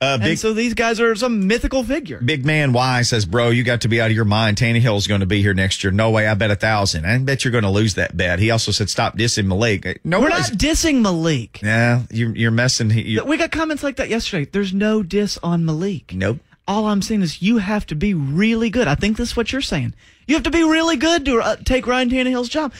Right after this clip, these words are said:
Speaker 2: because largely Ryan Tannehill has been really good.
Speaker 1: He has. Nineteen, he had one of the most efficient quarterback seasons of, like, the last quarter of a century or ever. Go back and look at the efficiency numbers. Then twenty twenty, he had the,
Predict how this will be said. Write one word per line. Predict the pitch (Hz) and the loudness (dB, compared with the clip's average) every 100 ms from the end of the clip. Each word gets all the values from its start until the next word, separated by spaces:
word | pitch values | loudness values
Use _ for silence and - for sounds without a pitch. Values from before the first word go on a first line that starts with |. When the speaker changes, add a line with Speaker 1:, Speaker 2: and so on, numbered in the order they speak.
| - - | -18 -6
Speaker 2:
because | 254 277 233 | -2 0 0
largely | 240 277 277 269 | -2 -2 0 -2
Ryan | 247 233 262 240 | 0 0 0 0
Tannehill | 208 214 226 190 131 123 | -2 -2 -2 -2 -2 -2
has | 120 | -2
been | 131 113 | -2 -2
really | 113 104 107 | -2 -4 -6
good. | 92 62 - | -8 -10 -4
Speaker 1:
He | 92 | 0
has. | 123 156 - - | 0 -2 -10 -4
Nineteen, | 110 123 - 135 135 135 123 113 | -2 -2 -2 0 0 0 -2 0
he | 117 | 2
had | 117 110 | 2 2
one | 117 | 0
of | 110 | 2
the | |
most | 110 110 | 2 0
efficient | 87 131 - 110 | 0 -2 -2 -4
quarterback | - 127 120 117 - | -2 0 0 0 0
seasons | 127 113 110 107 | 0 0 0 0
of, | 85 | 0
like, | 104 - | 0 0
the | 104 | 0
last | 110 - | 0 0
quarter | 127 120 | 0 0
of | 104 | 2
a | 87 | 0
century | - 135 123 95 101 | 0 0 2 0 0
or | - 101 | 0 -2
ever. | 110 123 95 87 | -2 -2 -2 -2
Go | 95 98 | 0 0
back | 104 107 | 2 0
and | 120 107 | 0 2
look | 110 | 0
at | 123 | 0
the | 120 | 0
efficiency | 95 113 135 127 113 101 | 0 0 0 0 -2 0
numbers. | 92 82 90 117 - - - - - | 0 0 0 -4 -8 -20 -20 -20 -4
Then | 127 127 | -2 0
twenty | - 143 139 | 0 0 2
twenty, | - 160 151 | 0 0 2
he | 120 | 2
had | 123 110 | 2 0
the, | 98 | -2